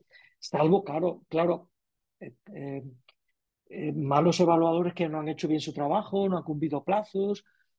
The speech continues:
eh, pero esto es como muy evidente. Pero para el evaluador medio no se le está dando feedback,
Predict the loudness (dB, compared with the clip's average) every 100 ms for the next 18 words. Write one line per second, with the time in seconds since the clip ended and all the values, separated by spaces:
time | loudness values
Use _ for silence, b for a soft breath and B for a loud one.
0 | -18 -16 -16 -14 -12 -10 -6 -4 -2 -2
1 | 0 2 4 4 4 2 2 -2 -10 -18
2 | _ _ 0 2 2 0 2 2 2 2
3 | 2 2 0 2 2 4 2 0 -10 _
4 | _ _ _ _ _ _ _ _ _ -4
5 | -2 0 0 0 0 -2 -2 -4 -6 -6
6 | -8 -8 -16 -18